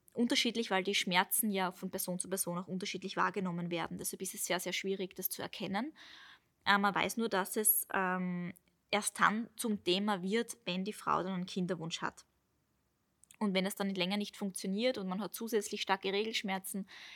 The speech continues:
dann kann es vielleicht ein, eine Endometriose sein, dann vermuten's viele Frauen auch schon, muss man dazu sagen. Und du hast ja in der Einleitung auch richtig gesagt, also achtzig Prozent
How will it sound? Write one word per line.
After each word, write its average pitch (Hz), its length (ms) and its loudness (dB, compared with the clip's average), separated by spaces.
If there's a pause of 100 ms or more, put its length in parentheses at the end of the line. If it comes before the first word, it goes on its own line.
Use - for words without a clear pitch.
(120)
dann 190 200 2
kann 185 240 0
es 208 140 -6
vielleicht - 440 -2
ein, 180 380 -6 (260)
eine 185 200 -2
Endometriose 180 640 -4
sein, 180 320 0
dann 185 100 -6
vermuten's 196 580 -4
viele 180 240 -2
Frauen - 360 0
auch 165 200 -8
schon, 170 300 -4 (280)
muss 185 140 -4
man 185 120 -4
dazu - 280 -6
sagen. - 400 -6 (640)
Und 214 200 4
du - 20 10
hast 220 140 2
ja - 20 2
in 214 80 2
der - 80 6
Einleitung 208 460 2
auch 202 120 -4
richtig 226 300 -2
gesagt, 202 500 2
also - 200 -4 (340)
achtzig - 380 0
Prozent 190 520 -2